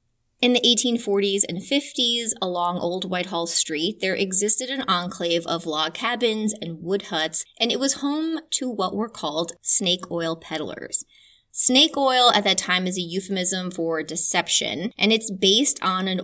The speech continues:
oil that used to be sold, um, in basically, like, cure-all elixirs. <laughs> So during the eighteenth and nineteenth centuries, um, people would sell something and be like, "Oh, this is gonna cure all your ails." So a snake oil salesman is a catch-all phrase for kind of a con man.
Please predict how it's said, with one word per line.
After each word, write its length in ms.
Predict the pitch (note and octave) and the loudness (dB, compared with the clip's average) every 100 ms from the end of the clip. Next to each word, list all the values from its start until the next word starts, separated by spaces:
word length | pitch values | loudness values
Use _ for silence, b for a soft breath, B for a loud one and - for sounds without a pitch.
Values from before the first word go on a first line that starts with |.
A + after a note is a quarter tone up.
| - | 0
oil 400 | A3 F#3 E3 F3+ | 0 2 0 0
that 140 | E3+ | -2
used 240 | F3 G3+ | 0 0
to 80 | - | 0
be 160 | G3 F#3+ | -4 0
sold, 520 | - E3 D#3+ D#3+ E3 - | 0 0 0 0 -4 -4
um, 340 | E3+ D#3+ E3 E3 | -6 -6 -8 -6
in 320 | F3+ F3+ E3+ _ | -6 -6 -12 _
basically, 340 | C4 E4 E4+ D4+ | 0 0 0 0
like, 320 | G3 E3+ - | 0 -2 -10
cure-all 840 | - - A3+ A#3 A#3 A3+ A#3 A#3+ | -8 -6 -6 -4 -4 -4 -6 -6
elixirs. 880 | - A#3 B3 - - D#4+ D#4 E4 E4 | -6 -4 -4 0 0 0 -2 -2 2
<laughs> 100 | D#4 | 4
So 60 | C#4+ | 4
during 320 | - G#3 G#3+ | 4 4 4
the 160 | G3 - | 0 -2
eighteenth 340 | G3 G#3+ G3 | -4 -4 -2
and 120 | G#3 | -4
nineteenth 420 | F3+ F#3 F#3+ F3+ F3 | -4 -8 -6 -4 -2
centuries, 560 | E3+ E3 F3 F3 E3 - | -2 -4 -2 2 2 0
um, 120 | D#3+ | -2
people 280 | E3 F3+ E3 | -2 0 0
would 160 | D#3+ | 2
sell 260 | - D#3+ D#3+ | 2 2 0
something 300 | E3 D#3+ D#3+ | 0 0 -8
and 40 | |
be 80 | D#3+ | -6
like, 160 | D#3 D#3 | -6 -4
"Oh, 220 | - - | -2 -2
this 120 | B3 | -2
is 120 | C#4 B3 | -4 -4
gonna 300 | A#3+ G#3 F#3 | -4 -6 -8
cure 280 | - D4+ D4+ | -8 -8 -6
all 160 | C4+ D#4 | -4 -4
your 160 | D4+ | -4
ails." 460 | - D4 F2+ - - | -2 -2 -4 2 2
So 300 | - B3 A#3+ - | 4 4 4 4
a 80 | |
snake 400 | A3+ B3+ B3+ C4+ | 4 6 4 4
oil 240 | B3+ A3+ G#3 | 4 4 6
salesman 680 | - G#3 G3+ G3 F#3 F3+ | 6 6 2 2 2 0
is 180 | - F#3+ | 2 2
a 100 | F3+ | 2
catch-all 720 | F3 - G3 G3 - F3 E3+ F3 | -2 2 4 6 4 2 0 -2
phrase 480 | - D#3+ E3 E3 | -4 -2 2 2
for 340 | - - - D#3 | 2 -6 -8 -8
kind 220 | - D#4+ | -10 -10
of 100 | F#4 | -6
a 60 | G4 | -6
con 280 | - A4+ | -4 -2
man. 280 | A#3 - - | -2 -4 -8